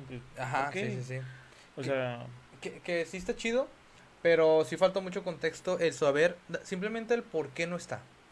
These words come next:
Speaker 1: ¿Y, y sabes por qué va, eh, por ahí mi problema? Porque le dejas de dar contenido a eso y luego me sacas al rey Arturo con el gato devorador.
Speaker 2: Sí.
Speaker 1: Chingas a tu madre, güey.
Speaker 2: Eh, eh,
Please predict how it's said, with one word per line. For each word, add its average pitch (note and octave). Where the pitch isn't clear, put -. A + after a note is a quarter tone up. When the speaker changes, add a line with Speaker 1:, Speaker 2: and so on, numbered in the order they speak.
Speaker 1:
¿Y, D3
y C#3
sabes E3
por D#3
qué D#3
va, D3+
eh, D3
por C#3+
ahí C#3+
mi D#3
problema? D3
Porque D3
le C#3
dejas C#3+
de D#3+
dar D#3+
contenido D#3+
a E3+
eso E3
y C3
luego C3
me C3
sacas C3+
al C3
rey C3
Arturo C3+
con C3+
el C#3
gato C#3
devorador. C#3+
Speaker 2:
Sí. -
Speaker 1:
Chingas C3
a A#2+
tu B2+
madre, B2+
güey. A#2+
Speaker 2:
Eh, A#2
eh, C#3+